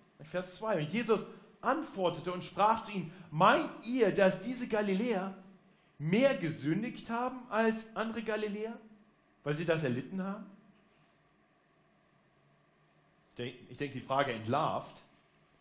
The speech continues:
wahrscheinlich das, was die Leute gedacht haben können. Sie, sie meinten vielleicht, dass, dass die Getöteten irgendwie ihr grausames Schicksal verdient haben.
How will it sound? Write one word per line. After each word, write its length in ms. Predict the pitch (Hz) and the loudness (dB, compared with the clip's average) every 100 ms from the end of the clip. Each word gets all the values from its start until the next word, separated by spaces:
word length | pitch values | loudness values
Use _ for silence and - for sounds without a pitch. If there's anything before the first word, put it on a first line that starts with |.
| _ _ _ | _ _ _
wahrscheinlich 400 | 123 120 131 127 | -14 -8 -8 -6
das, 200 | 127 131 | -4 -4
was 320 | 139 123 - - | -2 -6 -8 -8
die 120 | 139 | -4
Leute 460 | 123 120 123 139 170 - | -2 -2 -2 -4 -6 -10
gedacht 420 | 262 262 - - | -8 -6 -6 -6
haben 260 | 143 98 98 | -4 -4 -10
können. 180 | - - _ _ _ _ _ _ _ _ _ _ _ _ - 247 | -18 -20 _ _ _ _ _ _ _ _ _ _ _ _ -20 -16
Sie, 120 | 196 180 | -14 -8
sie 140 | 202 | 4
meinten 300 | 208 254 - | 6 6 4
vielleicht, 320 | - 156 175 | 6 6 6
dass, 200 | 175 165 - - - | 2 0 -8 -20 -4
dass 160 | 190 190 | 0 0
die 100 | 220 | 0
Getöteten 720 | 220 - 285 311 240 175 190 - | -2 0 -2 -2 -4 -8 -10 -4
irgendwie 1000 | 294 349 285 269 196 240 190 202 220 - - - - _ _ _ _ _ _ | -2 -2 -4 -10 -4 0 2 2 -2 -8 -18 -20 -20 _ _ _ _ _ _
ihr 240 | 202 220 202 | 2 4 2
grausames 600 | - 156 226 226 208 190 | -2 -6 -4 -2 -4 -4
Schicksal 300 | 220 - 208 | -6 -2 -2
verdient 440 | 208 208 233 240 | -2 -10 -10 -12
haben. 120 | - | -16